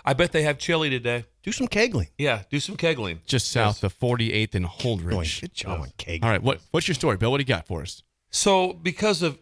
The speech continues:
Speaker 1: East Lincoln West and Newton's Lawn Care, they get the, the, the shelving is out. So now we're making a push to see if the rig's gonna fit. It's a big time. So I asked my wife, I come in, I go, "Hey, can you come out here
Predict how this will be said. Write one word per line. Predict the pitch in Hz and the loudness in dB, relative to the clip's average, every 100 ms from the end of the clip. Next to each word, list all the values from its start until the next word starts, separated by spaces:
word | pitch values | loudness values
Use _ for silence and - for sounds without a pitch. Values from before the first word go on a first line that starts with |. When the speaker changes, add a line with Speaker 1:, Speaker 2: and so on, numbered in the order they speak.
| - | -2
Speaker 1:
East | 160 - | -2 0
Lincoln | 156 139 135 | -2 -2 -2
West | 113 113 - - _ _ _ | 0 0 -4 -16 _ _ _
and | 120 117 113 110 101 _ _ - _ _ _ | -2 -2 -2 -6 -12 _ _ -20 _ _ _
Newton's | 139 123 113 | -2 -2 -4
Lawn | 110 90 | -4 -6
Care, | - 76 73 - _ - | -6 -6 -6 -10 _ -8
they | 117 | -4
get | 135 156 - | -2 -4 -4
the, | 127 117 113 101 | 0 2 2 -2
the, | - 107 98 | -4 -4 -4
the | 110 107 95 | -2 -2 -2
shelving | - - 147 139 123 | -4 0 0 0 -2
is | 101 - | -4 -4
out. | 85 - - - _ _ _ _ | -2 -4 -10 -20 _ _ _ _
So | - | -4
now | 123 143 | 0 4
we're | 156 | 4
making | 139 131 127 | 2 0 -2
a | 107 | -6
push | - 117 - | -6 -8 -6
to | |
see | - 117 | -8 -6
if | 110 - | -6 -8
the | 92 | -8
rig's | 98 113 107 | -4 -4 -4
gonna | 113 107 | -4 -4
fit. | - - - _ _ | -6 -10 -12 _ _
It's | - | -6
a | 139 | -2
big | 147 135 | -2 -2
time. | 120 82 71 _ _ _ _ _ | -4 -6 -8 _ _ _ _ _
So | - | -2
I | 135 | 0
asked | 139 - | 0 0
my | 117 | -4
wife, | 98 92 | -4 -4
I | 101 | -4
come | 135 | -4
in, | 123 | -4
I | 110 | -2
go, | 107 | -4
"Hey, | 120 | -4
can | 117 | -6
you | 117 | -6
come | 131 120 | -4 -2
out | 104 | -2
here | 104 98 | -2 -4